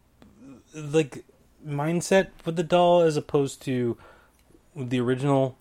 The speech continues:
where it was, okay, this is a serial killer, it's trying to get his soul out of this doll.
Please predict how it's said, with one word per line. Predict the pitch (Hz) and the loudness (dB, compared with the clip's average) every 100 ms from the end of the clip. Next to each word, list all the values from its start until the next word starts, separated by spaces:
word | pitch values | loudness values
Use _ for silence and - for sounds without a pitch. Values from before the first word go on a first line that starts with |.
| - | -10
where | 113 110 | -8 -6
it | |
was, | 110 104 - - - | -6 -10 -14 -20 -14
okay, | 107 101 104 | -10 -6 -6
this | 104 107 | -6 -8
is | - | -8
a | |
serial | 107 - 143 127 | -6 0 0 2
killer, | 135 123 | 2 0
it's | 113 | 0
trying | - 127 | 0 0
to | 120 | 2
get | 117 | -2
his | 110 | -2
soul | 120 110 | -2 0
out | 113 | -2
of | 104 | -2
this | 104 | -4
doll. | - 98 | -2 -4